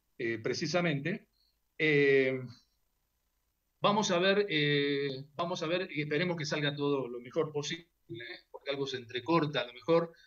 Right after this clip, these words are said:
ya saben cómo funciona Zoom en general, lamentablemente, pero bueno, por lo menos nos puede dar continuidad para hacer todo esto. Quiero decirles que hoy, hoy es el día justamente del corredor inmobiliario, ¿no? El quince de julio, así que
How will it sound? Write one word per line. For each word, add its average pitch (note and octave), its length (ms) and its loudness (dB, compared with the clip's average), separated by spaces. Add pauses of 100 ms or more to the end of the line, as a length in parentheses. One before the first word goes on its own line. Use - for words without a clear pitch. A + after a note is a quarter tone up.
(120)
ya C3+ 120 0
saben C3+ 300 2
cómo B2 220 -4
funciona A#2+ 420 -4
Zoom C#3+ 380 -2 (100)
en A2 220 -18 (140)
general, C#3+ 600 2 (360)
lamentablemente, C3+ 920 2
pero E3+ 180 0
bueno, C3+ 200 2
por C3 120 0
lo C3 80 2
menos C#3+ 160 0
nos B2 120 -4
puede B2+ 160 0
dar B2+ 100 0
continuidad B2 360 -4
para - 140 -2
hacer B2+ 400 -2
todo A2+ 220 -2
esto. A#2 240 -8
Quiero G3 160 6
decirles G3 260 4
que D3+ 100 0
hoy, G#3 300 4 (220)
hoy G#3+ 160 6
es G3+ 180 4
el D3+ 160 2
día F#3 240 0
justamente D#3 420 -2
del C#3 100 0
corredor C#3+ 260 0
inmobiliario, C3+ 460 -4
¿no? C#3+ 60 -14
El F3 120 -16
quince D3+ 280 -6
de C3 40 -2
julio, D3 220 -2
así - 120 -8
que D3+ 260 -2